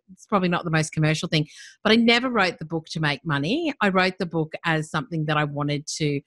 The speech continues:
create. I wanted it to be part of my marketing. I wanted it to be part of what I did. Um, and obviously the fact that there's some revenue in it is just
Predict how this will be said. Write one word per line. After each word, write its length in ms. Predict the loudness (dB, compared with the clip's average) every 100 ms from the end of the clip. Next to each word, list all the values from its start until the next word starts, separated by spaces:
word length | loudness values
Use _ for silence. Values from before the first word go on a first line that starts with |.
| _ _ _
create. 520 | 0 2 2 0 -2
I 60 | -4
wanted 220 | -4 -6
it 100 | -6 -10
to 60 |
be 120 | -10
part 240 | -10 -4 -4
of 100 | -2
my 140 | -4
marketing. 580 | -2 2 2 0 -2 -4
I 40 |
wanted 320 | -2 -4 -4 -6
it 160 | -8
to 80 | -8
be 240 | -6 -6 -8 -20 _ _
part 180 | 2 2
of 100 | 0
what 180 | -2 -2
I 180 | 0 -2
did. 440 | -4 -2 -2 -4 -6
Um, 240 | 0 2 0
and 120 | 0
obviously 360 | -2 -2 -4 -4
the 100 | -2
fact 280 | -2 -2 _
that 200 | -8 -6
there's 280 | -4 -4 -4
some 160 | -4
revenue 440 | -2 -2 0 0 2
in 160 | 2
it 160 | 2 2
is 160 | -2 -2
just 240 | -4 -6